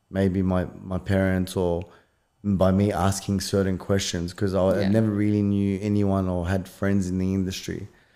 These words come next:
Speaker 2: Right.
Speaker 1: Um, but there have been some key people along the way, you know, that have helped me or have given me the love and knowledge
Speaker 2: Mm.
Speaker 1: or the support. And, you know, that doesn't, doesn't necessarily come from people that are just in business.
Speaker 2: Mm.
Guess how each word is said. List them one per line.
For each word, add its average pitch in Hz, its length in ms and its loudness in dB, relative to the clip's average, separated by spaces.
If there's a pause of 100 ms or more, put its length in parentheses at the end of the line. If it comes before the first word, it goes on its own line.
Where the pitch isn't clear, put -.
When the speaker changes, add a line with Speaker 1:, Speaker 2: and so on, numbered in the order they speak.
(240)
Speaker 2:
Right. 190 240 -10
Speaker 1:
Um, 85 840 0
but 110 140 2
there 120 200 8
have 123 420 4
been 110 220 4
some 107 220 -2
key 110 240 2
people 101 580 0 (360)
along 107 320 4
the 101 80 4
way, 95 420 4 (460)
you 104 100 -4
know, 98 160 4
that 95 140 2
have 95 340 2 (260)
helped 101 360 2
me 104 280 0
or 92 360 -2
have 92 160 -8
given 101 260 -2
me 98 120 2
the 92 180 -2
love 95 300 2
and 95 140 2
knowledge 95 480 0 (200)
Speaker 2:
Mm. 214 240 -8
Speaker 1:
or 101 80 0
the 101 100 0
support. - 600 2 (160)
And, 95 300 0
you 98 60 4
know, 98 100 4
that 110 280 2
doesn't, 107 320 0
doesn't 101 280 -2
necessarily 104 500 2
come 101 260 0
from 92 480 -2
people 104 300 -2
that 92 180 2
are - 20 -2
just 92 260 -4
in 98 140 2
business. 107 540 2 (240)
Speaker 2:
Mm. 202 340 -8